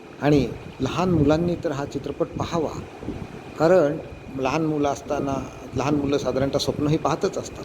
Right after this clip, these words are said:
पण त्या स्वप्नांची पूर्ती करायची कशी किंवा करताना किती अडथळे आले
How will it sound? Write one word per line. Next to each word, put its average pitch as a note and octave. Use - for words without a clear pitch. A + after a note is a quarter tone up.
पण E3
त्या F#3
स्वप्नांची G#3+
पूर्ती A#3+
करायची C3
कशी A2+
किंवा F#3
करताना F#3
किती G3+
अडथळे E3
आले C#3